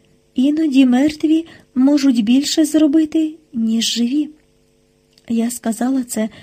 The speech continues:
а ти сам помізгуй, що це може значити. І не забувай,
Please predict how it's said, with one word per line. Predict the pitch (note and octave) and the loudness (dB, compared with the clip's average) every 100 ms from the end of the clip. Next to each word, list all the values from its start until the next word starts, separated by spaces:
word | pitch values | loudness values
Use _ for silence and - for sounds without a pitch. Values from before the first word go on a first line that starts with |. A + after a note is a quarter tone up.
| - _ - | -20 _ -4
а | B3+ | -4
ти | C4 C#4 | 2 0
сам | C4+ - D4 D4+ | 0 -2 0 0
помізгуй, | C#4+ C4+ C4 A3+ B3 D#4+ D#4 - _ | 0 2 0 -2 0 0 0 -8 _
що | - - A#3+ C4 | -12 -6 -2 -2
це | D4+ C#4 | 0 -2
може | C4 C#4+ C4+ | -2 -2 -2
значити. | A#3+ C4+ D4+ D#4+ A#3 - _ _ _ _ _ _ - | -2 -4 -4 -8 -10 -12 _ _ _ _ _ _ -8
І | A#3+ | -4
не | A#3+ | -2
забувай, | A#3 A3 A3+ D4 D4+ | -2 -2 -2 -2 -2